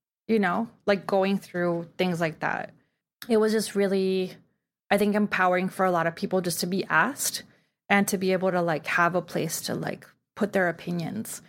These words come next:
Some people got really, really deep into what they were thinking and, like, sharing with us a lot of, like, really deep things.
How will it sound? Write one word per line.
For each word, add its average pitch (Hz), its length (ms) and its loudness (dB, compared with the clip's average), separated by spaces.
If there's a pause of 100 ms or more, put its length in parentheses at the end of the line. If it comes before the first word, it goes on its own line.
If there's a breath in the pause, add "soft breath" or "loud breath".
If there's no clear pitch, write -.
Some 214 180 2
people 214 280 0
got 185 260 0
really, 185 300 2
really 180 240 0
deep 165 400 -8 (320)
into 180 720 0 (160)
what 185 200 4
they 180 100 2
were 175 100 0
thinking 180 640 -2
and, 170 140 0
like, 165 180 -4
sharing 170 400 0
with 190 140 2
us 190 140 -6
a 175 40 -6
lot 170 160 2
of, 170 160 -4
like, 160 180 -2
really 175 220 0
deep 165 320 -8 (100)
things. 208 480 0